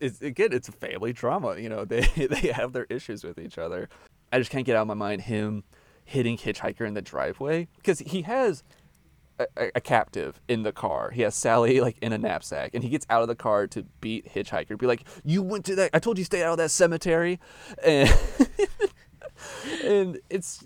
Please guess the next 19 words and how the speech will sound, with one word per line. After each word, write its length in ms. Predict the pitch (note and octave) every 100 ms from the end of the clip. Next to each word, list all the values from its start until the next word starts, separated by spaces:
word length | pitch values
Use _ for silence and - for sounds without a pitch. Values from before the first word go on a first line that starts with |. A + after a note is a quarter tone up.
| -
'cause 280 | - E3 C#3 -
it 120 | F3+
wasn't 340 | E3 G3+ G3+
until, 120 | - D#3+
like, 180 | C3+ -
this 200 | C#3+ B2+
rewatch 440 | A2 A#2 A2 A2 -
I 80 | A2
finally 360 | A2 A2 A2 -
was 120 | G#2
able 140 | G2
to 100 | A2
connect 280 | - G#2+ -
the 60 | G#2
dots 260 | G#2 F#2
that 140 | G#2+ -
the 80 | G2
flashing 460 | - A#2 A#2 A#2
bulbs 580 | G#2 G2+ G2 F2 E2+ -